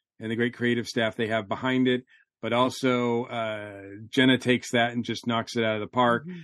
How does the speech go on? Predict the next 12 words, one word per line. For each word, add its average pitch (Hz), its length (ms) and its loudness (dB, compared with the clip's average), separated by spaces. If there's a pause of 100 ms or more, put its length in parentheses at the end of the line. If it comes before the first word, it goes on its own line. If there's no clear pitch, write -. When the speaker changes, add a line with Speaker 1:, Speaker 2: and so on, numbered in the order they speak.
(140)
Speaker 1:
She 147 380 4
is, 139 340 0
we 139 200 2
are 135 180 0
witnessing 135 500 -2
the 120 80 0
birth 117 300 -4
of 113 100 -4
a 113 60 -6
major 110 580 -4 (140)
star 104 420 -4
now. 82 360 -14